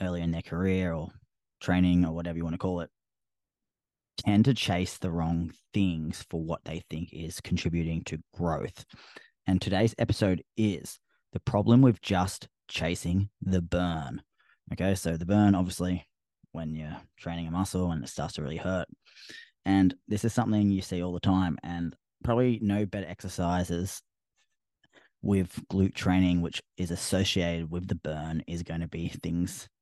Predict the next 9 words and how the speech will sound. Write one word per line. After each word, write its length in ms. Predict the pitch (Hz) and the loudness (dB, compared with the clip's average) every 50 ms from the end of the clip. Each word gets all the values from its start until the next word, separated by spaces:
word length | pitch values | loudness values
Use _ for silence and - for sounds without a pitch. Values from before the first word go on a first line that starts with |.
| _ _ _ _ - | _ _ _ _ 0
involving 480 | 107 98 85 87 82 80 78 82 85 - - | 2 2 4 2 2 -2 -4 -6 -8 -6 -4
a 100 | - 95 | -4 -2
band, 600 | 92 107 113 131 131 90 78 76 76 80 - - - _ _ - | 2 4 4 6 4 4 2 0 -4 -6 -8 -10 -14 _ _ -6
and 180 | 160 82 78 | -4 -4 -2
often 440 | - - - - - 87 98 104 101 _ - | -2 -4 -6 -2 2 4 4 4 2 _ -6
really 200 | - - 85 87 | -6 -6 -4 -4
high 540 | 90 - - - - 87 82 85 82 85 87 90 _ _ _ _ _ _ _ - | -6 -8 -6 -2 0 0 0 0 -2 -4 -4 -6 _ _ _ _ _ _ _ -6
rep 300 | - 85 85 - - - - - _ _ _ _ - | -4 -2 -2 -2 0 -2 -4 -4 _ _ _ _ -6
banded 400 | 87 85 85 85 82 85 80 - | -4 -4 -2 -2 -4 -4 -6 -8